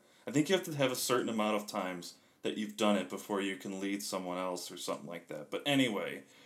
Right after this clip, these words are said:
point being is that you cannot take ayahuasca without a shaman there to help guide you. Because if you don't have the shaman there to help guide you, you're just gonna end up doing more harm than good.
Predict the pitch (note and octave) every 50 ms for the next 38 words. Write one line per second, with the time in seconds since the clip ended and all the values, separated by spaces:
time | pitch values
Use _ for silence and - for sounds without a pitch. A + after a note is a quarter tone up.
0 | - - - - E3+ E3+ D3+ D3 C#3 - B2 A#2+ G#2 F2 E2+ D#2+ D#2 - - -
1 | - - - - G#2 A2 G#2+ B2 - B2 A#2+ A#2+ - - C#3+ C3 B2+ B2 A2 G#2
2 | - - A2+ G2 - G#2+ G2+ G2 F#2 F2+ F2+ F#2 F#2 F#2 - - - F2+ D#2+ D#2+
3 | E2 - - _ _ - A2 G#2 G#2+ G2+ F#2+ G2 F#2+ F#2+ - - G2 F#2 F#2+ G2
4 | F#2+ F#2 F#2 F#2 F2 E2 E2 F2 E2+ - G2 F2+ E2+ - - F#2 E2+ E2 F2 F2
5 | - F#2 D#2 - C#2 - - _ _ _ - - - - G#2+ G#2 A2+ A2 G#2 G#2+
6 | G#2 G#2 A2+ A#2+ B2+ C#3 D3 C#3 A#2+ G#2+ A#2 G#2+ - B2 A#2 A#2 A#2+ B2 B2 A#2+
7 | A2+ G#2+ G#2 G#2 G#2 G#2 G#2 G2 - - G#2+ G2+ G2+ G#2 G#2 G2+ F#2 F2 E2 D#2
8 | D#2 - - - - _ - G#2+ G#2 A#2 A2+ A2+ - C3 A#2 G#2+ G2+ G2+ G2 G2+
9 | F#2 - - A2 G#2 G2 F#2+ F#2 F#2+ F#2+ F#2 F2 - G2 F#2+ F#2 F2+ F2 F2 E2+
10 | E2 D#2+ E2+ F2 E2+ - - C#2+